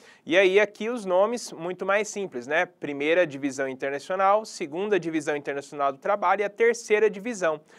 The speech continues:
Lembrando que nós temos a primeira e a segunda como dites clássicas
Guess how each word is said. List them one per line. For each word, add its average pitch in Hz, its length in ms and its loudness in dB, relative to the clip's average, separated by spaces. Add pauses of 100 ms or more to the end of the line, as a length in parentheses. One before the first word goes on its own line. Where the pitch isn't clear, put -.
(260)
Lembrando 151 360 4
que 202 100 -8
nós 190 180 4
temos 156 320 0
a 156 60 6
primeira 185 500 4
e 220 60 10
a 208 80 6
segunda 165 600 -4 (280)
como 160 560 4
dites 156 720 -6
clássicas 156 760 4